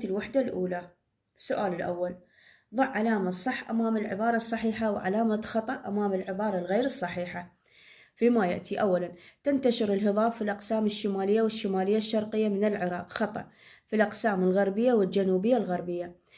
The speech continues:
اثنين، تقع محافظة دهوك في أقصى جنوب وطن العراق، خطأ، في الشمال،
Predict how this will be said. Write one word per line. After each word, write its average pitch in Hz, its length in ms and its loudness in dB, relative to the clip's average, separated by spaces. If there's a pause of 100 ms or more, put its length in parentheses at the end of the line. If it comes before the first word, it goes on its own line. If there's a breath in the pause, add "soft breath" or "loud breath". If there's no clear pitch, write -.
(220 loud breath)
اثنين، 196 480 0
تقع 240 280 -2
محافظة 226 540 2
دهوك 214 460 2
في 208 200 0
أقصى 214 320 0
جنوب 208 360 2
وطن 202 320 0
العراق، 190 500 0
خطأ، 220 380 -2 (360 loud breath)
في - 140 -2
الشمال، 180 540 0